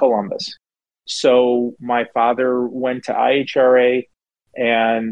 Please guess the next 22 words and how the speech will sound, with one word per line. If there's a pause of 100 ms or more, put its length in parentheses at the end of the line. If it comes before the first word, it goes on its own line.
(140)
we
were
an
I
H
R
A
facility,
I
think,
for
twenty-four
years.
We
hosted
the
I
H
R
A
World
Nationals.